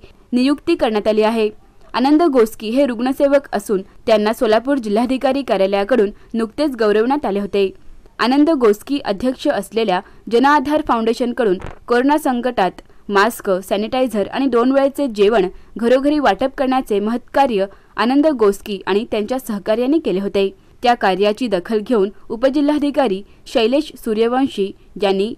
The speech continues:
शासनाकडून सन्मानपत्र आनंद गोस्की यांना प्रदान केलं होतं. कोरोनाच्या काळात पोलिसांकडूनही आनंद गोस्की यांचा सन्मान करण्यात आला.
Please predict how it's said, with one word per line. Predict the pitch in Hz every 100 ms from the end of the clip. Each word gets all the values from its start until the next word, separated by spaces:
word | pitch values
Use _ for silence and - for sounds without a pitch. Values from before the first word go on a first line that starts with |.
| -
शासनाकडून | 233 208 240 254 262 226 208 - - -
सन्मानपत्र | 220 226 247 262 277 294 302 -
आनंद | 196 240 269
गोस्की | 240 208 - 240
यांना | 233 202
प्रदान | 185 196 254 294
केलं | 202 196
होतं. | 202 202 196 - - _ -
कोरोनाच्या | 277 285 330 349
काळात | 330 277 220 -
पोलिसांकडूनही | 269 214 262 262 262 269 254 190
आनंद | - 220 254 277
गोस्की | 226 202 - 240
यांचा | 233 240 254
सन्मान | 254 208 208 262
करण्यात | 277 202 180
आला. | 190 196